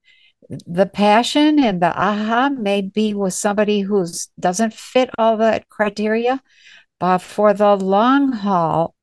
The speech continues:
you really, I, you know what I would say?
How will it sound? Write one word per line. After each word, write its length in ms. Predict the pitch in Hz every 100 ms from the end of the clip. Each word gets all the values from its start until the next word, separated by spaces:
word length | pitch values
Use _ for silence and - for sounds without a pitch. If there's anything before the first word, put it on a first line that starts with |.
| _ _ _ _ _ _ _
you 240 | 170 190
really, 800 | 196 202 208 202 196 190 180 175 _ - - _ _ -
I, 200 | - - - - _
you 140 | 185 190
know 100 | 196
what 120 | 196
I 120 | 185
would 240 | 180 175 -
say? 320 | - 196